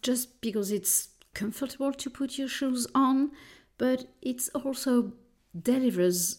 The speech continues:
a very welcoming message, a very co-, cocooning, um, message, uh, if you've got a seat. Um, it can be a bench that you can have it custom made also, no,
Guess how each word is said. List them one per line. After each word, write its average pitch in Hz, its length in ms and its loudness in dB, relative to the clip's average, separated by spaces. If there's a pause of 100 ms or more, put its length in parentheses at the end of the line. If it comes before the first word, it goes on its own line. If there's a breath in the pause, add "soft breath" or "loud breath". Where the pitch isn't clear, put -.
a 233 100 -2
very 202 760 0
welcoming 185 960 0 (220)
message, 190 520 0
a 214 60 0
very 240 280 2 (140)
co-, - 220 -16 (140)
cocooning, 185 800 4 (520 loud breath)
um, 185 760 0
message, - 800 -2 (200)
uh, 180 200 -2
if - 220 -4
you've 196 200 0
got 170 300 -4
a - 60 -4
seat. - 500 -4 (540 loud breath)
Um, 190 360 -4
it - 180 -8
can 226 240 0
be 214 400 0
a 190 40 -2
bench 190 580 -2 (340)
that 175 340 -6
you 202 140 0
can 190 440 -2
have 190 200 -4
it 185 160 -6
custom 220 380 0
made 269 260 4
also, 277 420 0
no, 262 300 0